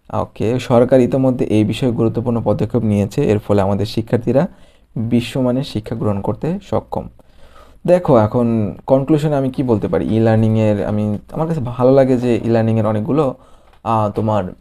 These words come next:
ভালো দিক আছে, like education one kind of free for everyone, মানে e-learning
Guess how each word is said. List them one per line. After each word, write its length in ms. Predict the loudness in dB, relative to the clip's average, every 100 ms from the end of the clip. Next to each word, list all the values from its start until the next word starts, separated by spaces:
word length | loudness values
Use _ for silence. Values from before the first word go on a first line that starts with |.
| _ _ _ _ _ -20 -14 -6
ভালো 260 | 0 2 2
দিক 240 | 2 2
আছে, 240 | -2 -4 -12 -10 -4
like 240 | -2 -2 -8 -20 _ _ _ -6 -2
education 480 | -2 -2 -4 -2 0 0
one 100 | 0 -2
kind 220 | -2 2 4
of 100 | 4 2 -6 -20 _ -20 _ -12 0
free 180 | 0 2
for 120 | 0 2
everyone, 440 | 2 0 0 -2 -4 -10 -10
মানে 140 | -8 -8 -10 -2
e-learning 400 | 2 2 0 -2